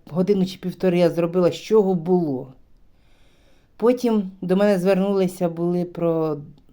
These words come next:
значить, провести майстер-клас на святі вишиванки. Відмовитись я не змогла, тому що взагалі ніхто не вміє робити у нас. Ну, провела як змогла, скажімо, на той момент.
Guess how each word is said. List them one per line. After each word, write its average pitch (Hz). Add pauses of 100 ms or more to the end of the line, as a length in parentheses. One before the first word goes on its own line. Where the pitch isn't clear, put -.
(140)
значить, 190
провести 190
майстер-клас 185 (1300)
на 180
святі 180
вишиванки. 135 (1120)
Відмовитись 220
я 214
не 214
змогла, 208
тому 185
що 170 (440)
взагалі 175
ніхто 151
не 143
вміє 143
робити 139
у 143
нас. - (1200)
Ну, 254
провела 202
як 185
змогла, 135 (100)
скажімо, 135
на 131
той 135
момент. 139